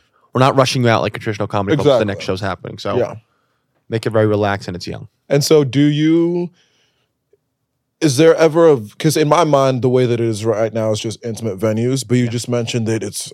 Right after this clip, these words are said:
Speaker 2: a stadium. So are you eventually
Speaker 1: I'm not trying to do a
Speaker 2: trying
Speaker 1: sta-,
Speaker 2: to
Speaker 1: no, no, no, no, no. It would just be a show. Like, I think there's spaces like Katz's can hold three hundred. I think there's
Speaker 2: Mm-hmm.
Speaker 1: probably spaces where we can do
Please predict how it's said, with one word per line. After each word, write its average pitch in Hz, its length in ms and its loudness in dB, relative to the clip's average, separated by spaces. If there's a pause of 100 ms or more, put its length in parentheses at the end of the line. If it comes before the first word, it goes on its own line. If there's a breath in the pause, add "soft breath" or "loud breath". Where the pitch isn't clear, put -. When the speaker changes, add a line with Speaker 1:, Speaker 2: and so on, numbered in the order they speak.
Speaker 2:
a - 60 -12
stadium. 120 680 -4
So 131 160 4
are 127 160 4
you 135 240 2
eventually 131 200 2
Speaker 1:
I'm 180 80 2
not 202 120 2
trying 170 200 2
to 151 40 4
do 135 40 4
a 135 40 2
Speaker 2:
trying 131 320 -2
Speaker 1:
sta-, - 180 2
Speaker 2:
to - 0 -
Speaker 1:
no, 180 100 4
no, 180 200 2
no, 156 240 4
no, 117 200 6
no. - 60 2
It 131 40 6
would 151 120 4
just 156 140 -4
be 156 140 4
a 135 40 4
show. 127 320 4
Like, 110 280 2 (340 loud breath)
I 135 100 2
think 131 140 -4
there's 117 160 -4
spaces 110 500 -4
like 98 260 -6
Katz's 104 360 -6
can 113 140 -2
hold 107 120 0
three 110 160 -4
hundred. 110 360 -2
I 110 80 0
think 101 180 -12
there's 101 120 -8
Speaker 2:
Mm-hmm. 131 60 -2
Speaker 1:
probably 101 180 -4
spaces 107 420 -6
where 101 100 -8
we 101 100 -8
can 101 200 -14
do 98 380 -6